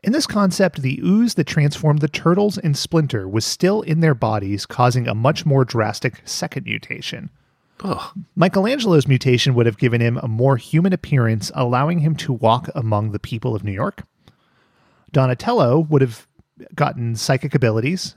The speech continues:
Speaker 1: but he would have worn an optic device because his mutation would cause his vision to deteriorate.
Speaker 2: That sounds awful.
Speaker 1: Raphael's rage would cause him to mutate into a fearsome creature with claws and spikes jutting from his body.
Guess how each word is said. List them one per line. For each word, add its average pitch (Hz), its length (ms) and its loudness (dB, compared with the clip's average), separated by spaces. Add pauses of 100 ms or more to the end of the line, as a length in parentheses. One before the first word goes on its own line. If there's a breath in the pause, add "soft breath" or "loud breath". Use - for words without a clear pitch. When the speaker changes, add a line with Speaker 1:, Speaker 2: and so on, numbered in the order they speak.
Speaker 1:
but 120 140 0
he - 120 -4
would 131 180 4
have 131 120 2
worn 127 200 4
an 117 140 0
optic 131 320 -2
device 113 360 0
because 110 380 0
his 107 160 0
mutation 113 460 2
would 107 140 -2
cause 107 300 -2
his 107 120 -2
vision 110 300 0
to - 100 -8
deteriorate. 143 640 0 (720 soft breath)
Speaker 2:
That - 80 -20
sounds - 220 -14
awful. - 400 -8 (240)
Speaker 1:
Raphael's 165 640 2
rage 147 460 2 (100)
would 107 540 2
cause 139 340 0
him 156 120 0
to 117 100 -4
mutate 127 400 0
into 131 220 -2
a - 40 2
fearsome 139 420 0
creature 131 400 2
with 139 160 -2
claws 127 440 0
and 143 120 -4
spikes 120 420 -2
jutting 127 300 0
from 135 160 0
his 160 120 0
body. 107 340 -4